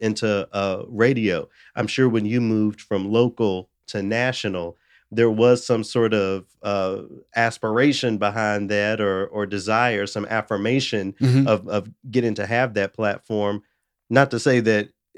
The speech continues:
Speaker 1: it's bad to, to have goals, but I think we just need to do a, a better job of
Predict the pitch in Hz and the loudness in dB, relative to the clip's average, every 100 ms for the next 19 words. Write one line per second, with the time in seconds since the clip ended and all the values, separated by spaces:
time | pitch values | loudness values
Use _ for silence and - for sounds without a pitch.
0 | - _ 123 110 - 90 98 123 101 107 | -20 _ -6 -6 -8 -2 4 4 4 0
1 | - 104 101 101 _ 110 107 110 101 110 | -4 -4 -4 -6 _ -6 -2 -2 -2 2
2 | 123 120 98 95 98 104 107 123 110 120 | 4 4 -2 -6 -4 -2 -2 -2 -2 -2
3 | 117 107 117 110 101 - _ _ - 123 | -2 -2 -2 -2 -4 -6 _ _ 0 4
4 | 120 107 107 104 104 117 107 98 110 110 | 8 8 6 0 0 2 2 2 4 4
5 | 107 101 95 | 2 0 -2